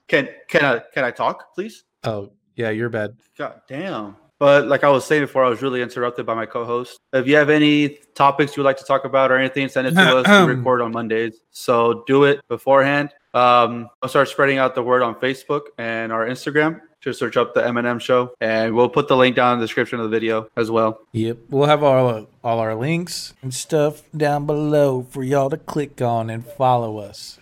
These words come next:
Speaker 2: And make sure you subscribe and like our stuff. I'm talking to you,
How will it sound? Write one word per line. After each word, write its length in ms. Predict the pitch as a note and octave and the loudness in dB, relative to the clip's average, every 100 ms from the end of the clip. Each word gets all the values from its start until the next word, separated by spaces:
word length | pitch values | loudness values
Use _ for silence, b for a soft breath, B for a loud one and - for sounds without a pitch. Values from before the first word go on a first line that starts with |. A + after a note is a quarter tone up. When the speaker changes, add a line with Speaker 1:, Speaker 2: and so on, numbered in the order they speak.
| _ | _
Speaker 2:
And 380 | A#2 G#2+ G2+ G#2+ _ | -16 -14 -14 -20 _
make 200 | B2+ B2 | -8 -8
sure 160 | B2 C3 | -8 -8
you 140 | C3 | -6
subscribe 880 | B2+ D3 B2+ - D#3 C#3 A#2 A2+ A2+ | -6 -8 -10 -10 0 4 4 2 -2
and 180 | A#2+ A#2 | -6 -4
like 240 | A#2 A2+ | -4 -4
our 140 | A#2 A2 | -8 -8
stuff. 520 | - - C#3 A2+ - | -12 -8 -4 -4 -6
I'm 160 | A2+ A2+ | -12 -8
talking 380 | C3+ B2+ B2+ C#3+ | -2 -2 -2 -6
to 80 | D3 | -4
you, 540 | D3 C3+ A#2 G2+ | -2 -2 -2 -4